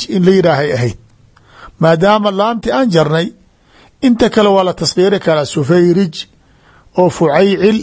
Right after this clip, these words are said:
la yidhaahdo. Waxaa ku bannaan in markii ya dheeraad ugu dartido Sufayriij aad tiraahdo. Wa jaa'izun tacwiidu yaa qabla ataraf in kaana bacdu lismi fiihi man xadaf.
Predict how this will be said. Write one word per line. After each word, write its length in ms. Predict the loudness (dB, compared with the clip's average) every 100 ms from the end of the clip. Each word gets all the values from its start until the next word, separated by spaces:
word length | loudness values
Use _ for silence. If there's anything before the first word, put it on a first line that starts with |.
| 0
la 60 | 2
yidhaahdo. 400 | 2 0 -4 -8 -16 -20 -20 -20 -20 -20 0
Waxaa 300 | 2 4 2
ku 160 | 0 0
bannaan 520 | 2 2 2 0 -2
in 160 | -2 2
markii 340 | 2 0 0
ya 120 | 0 0
dheeraad 380 | 0 0 0
ugu 140 | -2 0
dartido 640 | 0 0 0 2 2 0 -2
Sufayriij 680 | -2 2 4 4 2 0
aad 160 | -2 -2
tiraahdo. 360 | -2 -2 -2 -6 _ _ _ -20 -20 -20 _
Wa 100 | -2
jaa'izun 600 | 2 2 2 0 0 -2
tacwiidu 480 | 0 0 2 0 2
yaa 240 | 0 0 0
qabla 280 | -2 -2
ataraf 400 | -2 0 0 0
in 160 | -2 -2
kaana 280 | 0 0 0
bacdu 320 | 0 0 -2
lismi 340 | -2 0 -2
fiihi 260 | 0 0 2
man 160 | 0 0
xadaf. 460 | 2 2 0 -6